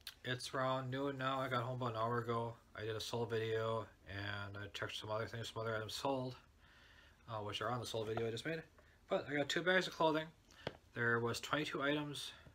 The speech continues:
altogether, so it's eleven per bag. Um, I averaged it out to about thirty, between thirty and forty cents per item, so let's say, just say forty cents. I think it was thirty-six cents, uh, per item, so that's a pretty good, um,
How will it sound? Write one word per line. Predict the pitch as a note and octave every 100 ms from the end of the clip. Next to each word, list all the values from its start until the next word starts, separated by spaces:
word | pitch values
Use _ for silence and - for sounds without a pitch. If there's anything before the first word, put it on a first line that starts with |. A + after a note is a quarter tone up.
| - -
altogether, | C3+ D3 C#3 B2 C3+ C3+ -
so | -
it's | -
eleven | A#2 A#2
per | A#2+ B2
bag. | A2+ A#2+ - - - - - - - -
Um, | A#2 B2 B2 A#2+
I | A#2+
averaged | C#3 D#3
it | C#3+ C#3+
out | C#3
to | C#3
about | B2+ A#2+ A#2
thirty, | - D3 D3 D3 D3 C#3 C#3 C#3 C3+ A#2+ - -
between | - C3
thirty | C#3+ C#3+
and | C3+
forty | C#3
cents | C3+ C3 B2
per | -
item, | B2 C#3 C#3+
so | B2+ -
let's | B2 A#2+
say, | A#2+ -
just | A2+ -
say |
forty | A2+ A#2+ A#2+
cents. | A2+ B2+ B2 -
I | - - - - -
think | C3
it |
was | A2+
thirty-six | - A#2+ G#2+ - A2
cents, | G2 G2+ - - - - - - - - - - -
uh, | G#2
per | G2+ A#2 A2
item, | C3 C3+
so | B2 A#2+ A2+
that's | A#2+ -
a | -
pretty | - B2
good, | B2 A#2+ - - - - - - -
um, | G#2+ G#2+ G#2+ G#2+ G#2